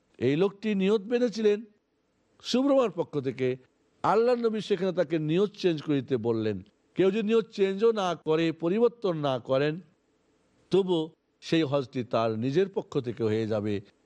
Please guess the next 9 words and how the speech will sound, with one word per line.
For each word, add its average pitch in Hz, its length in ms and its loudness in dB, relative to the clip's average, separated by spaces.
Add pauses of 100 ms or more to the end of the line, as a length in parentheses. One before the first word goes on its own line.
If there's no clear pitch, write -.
(200)
যার 135 380 0
পক্ষ - 380 -8
থেকে 139 420 -2
বদলি 120 360 -2
হজ 104 280 -2
করছেন 160 600 -2 (1300)
তার 127 260 0
পক্ষ - 260 -6
থেকে 101 460 -4